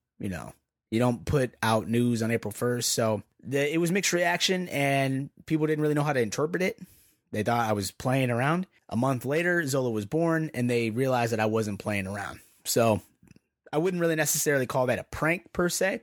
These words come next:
but it was something that I did on April fir-, A-, April first that I'll always remember. And so that's the only thing that I can remember doing that was a prank,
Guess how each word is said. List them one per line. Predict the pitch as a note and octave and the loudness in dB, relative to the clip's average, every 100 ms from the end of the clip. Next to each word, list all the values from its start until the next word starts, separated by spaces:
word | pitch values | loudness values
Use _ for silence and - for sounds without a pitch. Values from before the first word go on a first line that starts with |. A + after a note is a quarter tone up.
| _ | _
but | C#3 C3 - | -2 0 0
it | D3+ D3 | -2 0
was | C#3 B2 | 0 2
something | D3+ C#3 C#3 | 0 0 -2
that | B2+ | 0
I | |
did | A#2 B2 | 0 0
on | A#2+ | 0
April | B2 A#2 A2+ | -2 0 -2
fir-, | G#2 - C3 - | -2 -4 -4 0
A-, | D3 D#3 | -2 0
April | D3 D3+ B2+ | -2 0 -2
first | - D3+ A#2+ - - - | -2 -2 -2 -4 -8 -4
that | A#2+ | 0
I'll | A2 | 2
always | G#2 G#2+ A#2+ A#2 G2 | 2 2 2 2 0
remember. | G2 G2+ F#2 - - _ _ _ _ _ _ | -4 -6 -8 -12 -16 _ _ _ _ _ _
And | F#2 G2+ | -6 -2
so | - B2 A2 G#2 G2 G2+ _ _ _ _ | 0 2 2 0 -2 -4 _ _ _ _
that's | A2 C#3 - | -4 0 0
the | D3 - | -2 -2
only | A#2+ C3+ | 0 0
thing | B2+ C3 | 0 0
that | A#2+ | 0
I | A2+ | 0
can | A2 A2 | -2 -4
remember | G#2+ G#2+ G#2+ G#2+ | -2 -2 -2 -4
doing | F#2+ G#2 A#2 A2 G#2+ G#2 | -4 -2 0 0 -2 -4
that | G2+ | -6
was | G2+ G2 G2 - - - | -6 -6 -6 -6 -10 -12
a | F2+ | -10
prank, | - - B2 D3 - | -6 0 0 0 -4